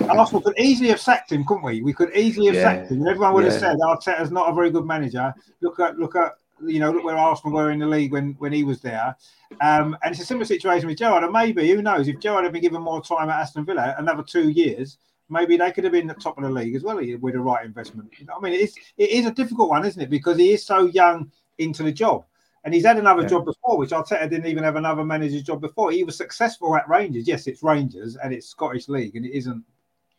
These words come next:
Speaker 1: top, top level, is it? But I don't know.
Speaker 2: No.
Speaker 1: I, I kind of, it, the, the whole Arteta thing's made me reassess managers now, because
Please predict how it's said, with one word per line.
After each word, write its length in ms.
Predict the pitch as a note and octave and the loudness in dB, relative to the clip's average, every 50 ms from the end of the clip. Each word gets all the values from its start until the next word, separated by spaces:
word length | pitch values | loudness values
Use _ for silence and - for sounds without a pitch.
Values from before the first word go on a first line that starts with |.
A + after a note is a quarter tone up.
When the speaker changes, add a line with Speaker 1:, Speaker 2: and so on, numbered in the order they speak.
| _ _ _ | _ _ _
Speaker 1:
top, 240 | - - C3+ - _ | -8 -8 -8 -8 _
top 200 | - C3 - B2 | -8 -8 -6 -4
level, 280 | C3+ C#3+ C3 G#2 G#2 C3 | -4 -4 -4 -2 -4 -4
is 100 | C#3 A2+ | -4 -4
it? 140 | G#2+ F#2 - - | -6 -8 -6 -4
But 240 | A#2 A#2 G#2+ - - _ _ _ _ _ _ _ _ - | -2 -2 -2 -4 -8 _ _ _ _ _ _ _ _ -6
I 80 | C#3+ D3 | -4 -2
don't 100 | D#3 D#3+ | 0 0
know. 240 | F3+ F#3 D#3+ A#2+ G#2 | 2 2 2 2 0
Speaker 2:
No. 120 | F#2 F2 - - _ _ - - E3 | -4 -10 -16 -20 _ _ -4 0 2
Speaker 1:
I, 200 | F3+ F#3 - G3+ | 2 2 2 0
I 20 | A#3 | 0
kind 240 | A#3 C4 B3+ B3 A#3+ | 4 6 6 6 6
of, 220 | A3 F3+ - - G3 - - _ _ - _ - | 4 2 -2 -10 -14 -16 -16 _ _ -20 _ -10
it, 160 | - F3+ - - | -10 -10 -6 -2
the, 160 | F#3+ G#3+ G3 G3 | 0 0 2 4
the 180 | A#3+ B3+ A#3+ | 6 6 6
whole 180 | A#3 C#4 C#4 C#4+ | 6 6 4 4
Arteta 460 | C4+ B3+ A#3+ - - C4+ F#3+ G3 - | 4 2 0 0 0 -2 0 -2 -2
thing's 220 | - F3+ D3 C#3 | -2 -2 0 0
made 220 | D#3 G3 G3+ G3 F#3+ | 2 2 2 2 2
me 280 | F#3+ F#3 F3 D#3 - - D#3+ | 0 -2 -2 -4 -6 -6 0
reassess 840 | E3 G3+ G#3 G#3 G3+ G3 - - - A3 G3 E3+ C3+ - - - _ _ _ _ _ _ _ _ _ _ _ - | 4 4 6 6 4 2 0 -4 -2 0 0 0 0 -4 -10 -20 _ _ _ _ _ _ _ _ _ _ _ -6
managers 560 | D#3+ D#3 F#3+ G#3 G#3+ G3+ E3+ C#3 D3 B2+ A2+ A#2+ | -2 0 0 2 2 0 0 0 -2 -2 -2 -4
now, 280 | B2 A2+ G#2 G2 G#2 | -4 -4 -4 -4 -4
because 680 | A2 C#3 C3+ - D#3 D#3 D3+ C3+ - _ _ - - _ | -4 -4 -4 -2 0 0 0 0 -4 _ _ -20 -20 _